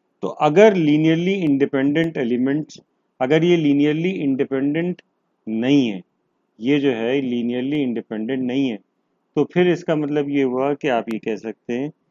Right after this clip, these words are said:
कि so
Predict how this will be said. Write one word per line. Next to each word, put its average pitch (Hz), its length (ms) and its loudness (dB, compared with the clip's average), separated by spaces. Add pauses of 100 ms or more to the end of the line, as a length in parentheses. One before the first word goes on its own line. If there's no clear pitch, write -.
(420)
कि 120 400 -2 (4000)
so 127 300 -2